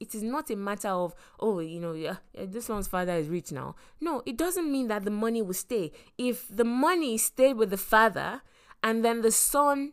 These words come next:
does not understand the principles of money, the money will run from the prodigal son is an example. He took the inheritance, but he wasn't yet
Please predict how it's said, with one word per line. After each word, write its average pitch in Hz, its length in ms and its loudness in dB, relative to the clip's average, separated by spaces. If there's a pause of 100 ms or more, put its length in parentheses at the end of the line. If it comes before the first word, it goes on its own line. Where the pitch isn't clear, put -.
does 214 180 0
not 240 300 2
understand 208 600 -2
the 196 60 -4
principles 262 640 -4
of 190 80 0
money, 196 260 -4
the 196 120 -6
money 269 320 -4
will 196 220 -2
run 190 300 -4
from 175 220 -8
the 160 60 -10 (400)
prodigal 320 420 0
son 202 220 -4
is 165 120 -8
an 151 140 -6
example. 156 600 -10 (420)
He 285 200 -2
took - 480 4
the 214 180 -6
inheritance, 214 720 -2
but 240 240 -4
he 254 160 -6
wasn't 277 480 -2
yet 240 240 -2